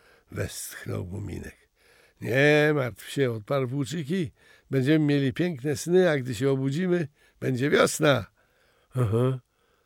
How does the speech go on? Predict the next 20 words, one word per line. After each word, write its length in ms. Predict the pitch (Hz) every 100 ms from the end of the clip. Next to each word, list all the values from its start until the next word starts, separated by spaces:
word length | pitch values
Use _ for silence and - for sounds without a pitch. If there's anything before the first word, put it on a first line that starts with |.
| _ _ _ -
wymamrotał 680 | 127 123 113 123 117 113
sennie 380 | 101 113 117 113
muminek, 480 | 113 113 127 127 110
który 280 | - 117 110
odpłynął 800 | - - 131 135 135 123 120 120
już 320 | 117 110 - _ _ _ -
w 40 | 127
mglistą 800 | 120 117 127 131 - - 117
krainę 500 | 101 110 117 117 113
marzeń. 480 | 107 104 98 92 87 - _ _ _ _ _ _ _ _ _
Na 120 | 123 107
dworze 340 | 113 117 110
padał 360 | 107 101 101 107
śnieg, 380 | - 143 156 - - - _ _ _ _ 113
gęsty 720 | 113 131 131 123 - - 120
i 120 | 101
puszysty. 680 | - 117 123 107 - - - _ _ _ _ _ _ _ -
Pokrył 440 | 131 - 123 120
już 200 | 117 104
schody, 560 | - 151 151 135 139